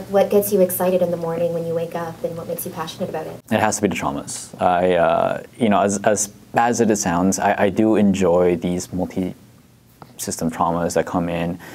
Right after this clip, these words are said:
Speaker 2: because it, it adds to that complexity of the, the case, and being able to see a patient coming in with all these injuries, and I'm trying to problem solve and figure out, you know, how, how can I help this patient as quickly as possible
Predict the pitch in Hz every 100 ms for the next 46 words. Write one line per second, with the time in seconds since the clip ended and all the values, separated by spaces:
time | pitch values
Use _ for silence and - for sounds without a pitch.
0 | - - 98 95 95 - - 92 98 98
1 | 92 - - 90 82 - - 85 80 78
2 | - 76 82 85 82 - - 90 - -
3 | - - - - 82 - - - - 92
4 | 87 85 87 - - - 90 82 87 -
5 | 87 - 85 85 85 85 85 - - -
6 | - - 80 82 - 85 82 82 87 87
7 | 87 85 87 - 85 82 82 90 87 78
8 | - 87 85 85 - 85 87 - - 92
9 | 87 - - 90 80 87 - 98 87 101
10 | 101 104 87 - 98 101 90 90 - 92
11 | - - - 92 - 87 - 104 - 95
12 | 90 - - - 85 113